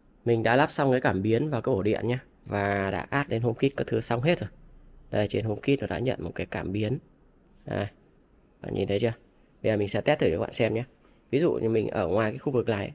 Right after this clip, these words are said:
thì nó sẽ không hề hoạt động đúng không? Và mình sẽ đi đúng vào cái khu vực nấu ăn này của mình. Thì cái đèn nó bắt đầu mới bật. Đấy, các bạn nhìn thấy cảm biến lập, lập tức nó hoạt động luôn đúng không? Cái này thì mình đã set một cái automation ở bên trong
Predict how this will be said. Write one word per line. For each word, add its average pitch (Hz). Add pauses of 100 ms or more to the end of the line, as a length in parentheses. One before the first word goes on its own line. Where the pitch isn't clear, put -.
(120)
thì 117
nó 107
sẽ -
không 135
hề 117
hoạt 107
động -
đúng 110
không? 131 (840)
Và 98
mình 101
sẽ 123
đi 120
đúng 127
vào 139
cái 110
khu -
vực 123 (200)
nấu 113
ăn 135
này 107
của 85
mình. 92 (580)
Thì 104
cái 101
đèn 107
nó 95
bắt 110
đầu 101
mới 98
bật. 107 (960)
Đấy, -
các 123
bạn 95
nhìn 101
thấy 107
cảm 95
biến 110 (260)
lập, 92 (120)
lập 104
tức -
nó 135
hoạt 131
động 120
luôn 117
đúng 104
không? 120 (540)
Cái 147
này 113
thì 107
mình 104
đã 82
set 156
một 131
cái -
automation 117
ở -
bên 104
trong 117